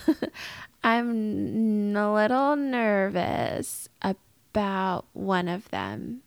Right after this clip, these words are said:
one of the questions. Not my friends. I'm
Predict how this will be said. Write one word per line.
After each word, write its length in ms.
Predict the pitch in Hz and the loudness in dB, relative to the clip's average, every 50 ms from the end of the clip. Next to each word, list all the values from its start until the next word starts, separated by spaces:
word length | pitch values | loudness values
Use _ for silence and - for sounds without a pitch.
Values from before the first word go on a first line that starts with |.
| _ _ _ _ - | _ _ _ _ -2
one 200 | 208 208 202 180 | 0 2 2 2
of 120 | 170 - | 0 -2
the 100 | - 185 | -4 -6
questions. 560 | - - - 127 - - - - - 196 - | -4 -4 -6 -4 -6 -8 -10 -10 -10 -8 -4
Not 260 | - 208 202 190 170 - | -2 0 0 0 0 0
my 240 | 175 190 151 131 | -2 -2 -2 -4
friends. 460 | - - - 90 - - - - - - | -4 -6 -6 -8 -8 -8 -10 -10 -8 -6
I'm 240 | 190 190 175 180 | -4 -4 -4 -6